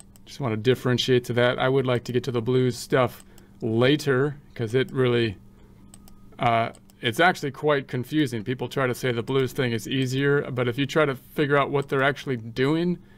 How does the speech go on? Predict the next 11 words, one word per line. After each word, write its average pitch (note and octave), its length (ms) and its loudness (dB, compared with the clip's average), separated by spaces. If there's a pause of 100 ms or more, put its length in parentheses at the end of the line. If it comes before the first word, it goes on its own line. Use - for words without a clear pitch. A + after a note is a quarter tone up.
(360)
it's B2+ 240 -6
like, B2 240 0
"What D#3+ 340 -2
in B2+ 160 -2
the A#2+ 120 0
world? D#3 680 0
How C3+ 200 0
does C#3+ 180 -4
that C3 260 -4
work?" A#2+ 420 -10
So A#2+ 340 -2